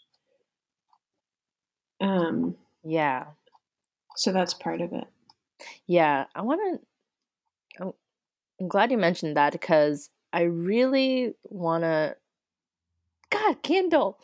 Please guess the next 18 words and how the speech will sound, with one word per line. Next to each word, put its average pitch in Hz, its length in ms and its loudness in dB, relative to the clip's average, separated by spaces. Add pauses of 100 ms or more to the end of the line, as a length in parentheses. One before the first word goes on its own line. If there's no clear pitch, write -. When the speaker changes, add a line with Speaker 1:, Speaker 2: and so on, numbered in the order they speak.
Speaker 2:
<laughs> - 100 -18 (720)
I 233 80 6
really 269 360 6
Speaker 1:
<laughs> - 0 -
Speaker 2:
want 214 480 4 (120)
to 240 80 -4
go, 180 720 4 (100)
uh, 160 440 0 (520)
from 180 160 -6
the 160 60 0
beginning, 214 1160 0 (120)
um, 156 560 0 (720)
the 165 100 4
author's 208 440 2
note 247 300 0
about 147 580 2
the 175 100 2
way 151 520 0